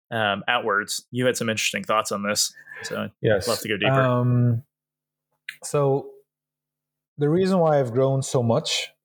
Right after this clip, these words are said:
Speaker 2: um, over the years is because almost a hundred percent of the money we made, I put back into our ventures. So if I would make two K extra, uh, a month, like, we s-, we,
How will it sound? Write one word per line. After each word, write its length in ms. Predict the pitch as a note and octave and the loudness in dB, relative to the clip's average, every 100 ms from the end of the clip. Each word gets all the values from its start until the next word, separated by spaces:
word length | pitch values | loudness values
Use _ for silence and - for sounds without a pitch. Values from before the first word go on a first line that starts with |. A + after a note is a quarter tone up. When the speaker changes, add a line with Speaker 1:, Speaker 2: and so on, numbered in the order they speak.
| _ | _
Speaker 2:
um, 420 | A2+ A2+ G#2+ G#2 G#2 | 0 2 2 0 0
over 220 | B2 B2 | 2 2
the 120 | G#2+ | 2
years 400 | G#2 G#2+ C#3+ E3+ - | 2 2 0 -2 -2
is 140 | A#2 | 0
because 720 | A#2+ A2+ B2 A#2 A2 A2 - - - | 0 0 2 2 2 0 -4 -12 -2
almost 420 | C#3 C#3+ C3 - | 2 4 2 0
a 40 | |
hundred 220 | B2+ B2 | 0 0
percent 360 | A2+ G#2 A#2 A2 | -2 0 2 2
of 100 | G#2 | 0
the 80 | G#2 | 2
money 240 | G#2+ G#2+ | 2 2
we 160 | G#2 G#2 | 2 2
made, 260 | G2+ G2+ | 2 2
I 100 | G2 | 2
put 220 | G2 A2 G2 | 0 -2 0
back 280 | G2+ G2 | 0 0
into 760 | G#2+ G2 F#2+ G2+ F#2+ F#2 F2+ - - | 0 0 0 0 2 2 0 -4 -4
our 220 | G#2+ F#2+ | 0 0
ventures. 600 | G#2 A2 - E3+ F#3+ - _ - - - _ | 0 0 2 2 0 -4 _ -20 -20 -20 _
So 420 | - C3 A#2 A2+ A#2 | -8 0 2 2 0
if 180 | B2 - | -4 -2
I 140 | C#3+ | 0
would 160 | D3+ D3 | 2 2
make 360 | C3 C3+ C3 - _ _ _ _ _ _ _ _ _ | 2 0 -2 -10 _ _ _ _ _ _ _ _ _
two 180 | - C#3+ | 0 0
K 280 | - C#3 B2 | 0 2 2
extra, 520 | A#2+ - D3 D#3+ G#3+ - _ _ | 0 -2 0 0 -2 -12 _ _
uh, 480 | A2 G#2+ G2+ G2 F#2+ - | -2 0 2 2 2 0
a 80 | |
month, 440 | A2 B2 F#3+ - - | 2 2 2 -4 -2
like, 280 | A#2 G#2+ - - - | 0 0 -2 -16 -10
we 200 | C3 B2+ | 0 2
s-, 180 | B2 - - | 2 -2 0
we, 280 | B2 A2+ | 0 0